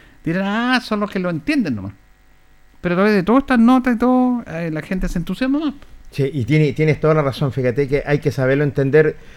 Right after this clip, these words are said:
Speaker 2: Recordemos que el Deporte Nación transmitió carrera de Fórmula seiscientos.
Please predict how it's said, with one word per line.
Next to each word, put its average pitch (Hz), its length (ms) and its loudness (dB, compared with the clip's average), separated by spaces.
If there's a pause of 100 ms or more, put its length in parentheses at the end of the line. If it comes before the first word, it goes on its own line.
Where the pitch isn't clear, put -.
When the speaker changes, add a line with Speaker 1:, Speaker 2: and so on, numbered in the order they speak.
(200)
Speaker 2:
Recordemos 165 420 4
que 175 60 4
el 143 60 4
Deporte 151 320 2
Nación 131 300 -4
transmitió 110 340 -4
carrera 123 500 -4 (480)
de 113 260 2
Fórmula 127 320 -2
seiscientos. 135 580 -6